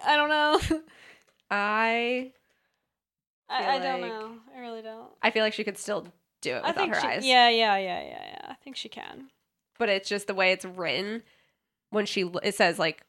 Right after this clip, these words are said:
Speaker 2: she looks away and looks at Aro, and Edward's fine.
Speaker 1: I think it's the focus.
Speaker 2: Kind of
Speaker 1: Like,
Speaker 2: do too.
Speaker 1: yeah.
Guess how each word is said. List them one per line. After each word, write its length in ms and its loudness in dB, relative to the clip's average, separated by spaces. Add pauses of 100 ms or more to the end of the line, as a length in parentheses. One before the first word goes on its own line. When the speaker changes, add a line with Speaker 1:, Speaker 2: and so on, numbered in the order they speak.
(380)
Speaker 2:
she 200 -2
looks 260 2
away 280 4
and 100 -2
looks 180 -8
at 100 0
Aro, 480 0 (1400)
and 260 -8 (360)
Edward's 280 -4
fine. 200 -12 (120)
Speaker 1:
I 140 -4
think 180 0
it's 160 -2
the 100 -6
focus. 840 -4 (960)
Speaker 2:
Kind 220 2
of 0 -
Speaker 1:
Like, 100 -8
Speaker 2:
do 120 -10
too. 340 -10 (260)
Speaker 1:
yeah. 300 -8